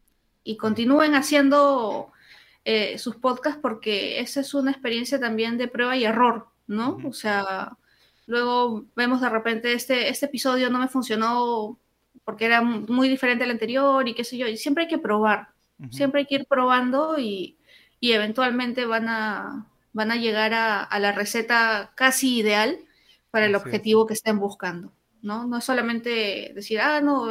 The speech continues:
Speaker 1: mi primer podcast no tuvo, ah, no tuvo escuchas".
Speaker 2: Exacto.
Speaker 1: No, o sea, hay que ir, hay que seguir, hay que perseverar. Este es un, todos los que emprendemos sabemos que la perseverancia es básica para,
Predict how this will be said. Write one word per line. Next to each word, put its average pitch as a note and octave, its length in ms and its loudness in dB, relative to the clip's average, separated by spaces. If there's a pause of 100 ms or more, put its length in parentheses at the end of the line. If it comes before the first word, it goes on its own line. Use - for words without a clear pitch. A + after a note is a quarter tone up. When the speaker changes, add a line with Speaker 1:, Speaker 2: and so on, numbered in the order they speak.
(100)
Speaker 1:
mi A3 160 -2
primer A#3+ 340 0
podcast C#4+ 320 2
no C4+ 120 4
tuvo, A#3 460 4
ah, G#3+ 220 4
no B3 140 0
tuvo C4+ 140 4
escuchas". - 600 -2 (300)
Speaker 2:
Exacto. A#2 360 -4
Speaker 1:
No, G3+ 240 2
o G3 40 -10
sea, G#3+ 300 0
hay A3+ 140 4
que B3+ 160 8
ir, C4 340 6 (120)
hay A3+ 140 -2
que C4+ 80 0
seguir, B3 340 0
hay A#3+ 100 2
que B3+ 100 0
perseverar. G3+ 720 0
Este G3 200 -6
es A3+ 140 -8
un, B3 440 -4 (280)
todos C#4+ 180 4
los C#4+ 120 -2
que C#4 80 0
emprendemos A3+ 960 -2 (600)
sabemos A#3 500 0
que G#3+ 180 -2
la F#3+ 180 -2
perseverancia G3+ 1040 -2
es - 280 -12
básica G#3 640 0
para, - 500 -10